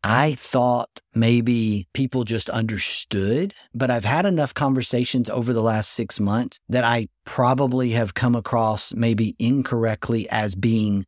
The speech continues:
just, "This is the only way and you can't do it another way. And if you're doing it that way, it's wrong."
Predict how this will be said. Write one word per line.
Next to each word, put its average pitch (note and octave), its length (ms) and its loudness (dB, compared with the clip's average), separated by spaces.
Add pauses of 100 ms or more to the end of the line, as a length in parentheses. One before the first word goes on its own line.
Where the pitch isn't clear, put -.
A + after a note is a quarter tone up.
just, A#2 580 -2
"This B2+ 380 0
is B2+ 140 0
the A#2+ 160 2
only C3+ 360 4
way B2 720 2
and G#2 200 0
you G#2 100 0
can't C#3 340 -2
do C3 160 0
it C3 100 0
another B2 380 2
way. A#2 760 0
And G2 460 0
if G2 140 -6
you're C3 180 4
doing C#3+ 260 2
it C3 100 0
that C3 200 0
way, A#2+ 260 2
it's G#2+ 180 -6
wrong." F#2 400 0